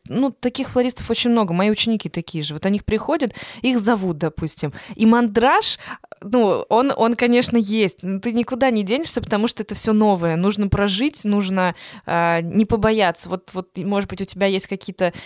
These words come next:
советы, как подготовиться, например, к свадьбе? Потому что я помню, Аня, м,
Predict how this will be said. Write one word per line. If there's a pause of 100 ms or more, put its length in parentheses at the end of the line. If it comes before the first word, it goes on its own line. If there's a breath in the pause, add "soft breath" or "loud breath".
(180 loud breath)
советы, (180)
как
подготовиться,
например,
к
свадьбе? (260 loud breath)
Потому
что (100)
я
помню,
Аня,
м,